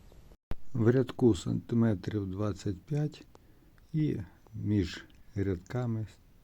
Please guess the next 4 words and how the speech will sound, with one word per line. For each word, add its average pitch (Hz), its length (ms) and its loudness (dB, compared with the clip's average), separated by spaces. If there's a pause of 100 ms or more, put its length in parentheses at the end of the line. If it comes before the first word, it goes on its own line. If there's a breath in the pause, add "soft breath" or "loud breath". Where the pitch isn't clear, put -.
сантиметрів 95 840 -6 (520 soft breath)
сімдесят. 92 920 -4 (1040 loud breath)
Звичайний 95 600 -4
спосіб. - 420 -12